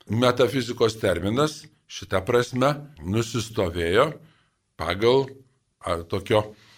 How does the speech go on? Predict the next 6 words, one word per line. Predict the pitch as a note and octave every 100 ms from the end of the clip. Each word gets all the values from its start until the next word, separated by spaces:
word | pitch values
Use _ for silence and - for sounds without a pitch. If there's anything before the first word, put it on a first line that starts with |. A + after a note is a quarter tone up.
| _ -
šitą | G#2+ G2 F#2+ - -
Androniko | G2+ G2+ F2+ - A2 A2+
iš | C3+ -
Rodo | G#2+ A2+
salos | A#2 B2+ B2 C#3 - _ -
pasiūlymą. | D3 C#3+ G3 C#3+ G2+ F2+